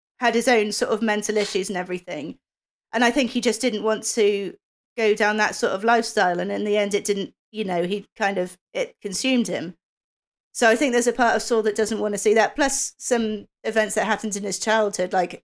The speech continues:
uh, his, his father was a shopkeeper, and, um, they had a, they had a robbery one day, and the, uh,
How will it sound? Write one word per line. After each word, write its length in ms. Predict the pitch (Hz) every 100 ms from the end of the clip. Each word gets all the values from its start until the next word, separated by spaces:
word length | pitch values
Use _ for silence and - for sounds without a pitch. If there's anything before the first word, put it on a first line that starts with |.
| -
uh, 220 | 208 196 - _ _ _ _ _ _ _ _ _ _ _ _ _ _ _ _
his, 360 | 214 226 220 -
his 200 | 233 220
father 340 | - 240 226 202
was 140 | 196
a 60 | 185
shopkeeper, 720 | 247 196 - 185 180 170 165
and, 260 | 175 180 175 -
um, 420 | 180 170 175 - - _ _ _ _ _ -
they 140 | 208
had 200 | 196 190
a, 180 | 196 185
they 140 | 196
had 160 | 196 190
a 60 | 190
robbery 360 | 202 196 180
one 200 | 175 165
day, 260 | 175 170 165
and 180 | 170 175
the, 360 | 180 175 180 175
uh, 260 | 175 175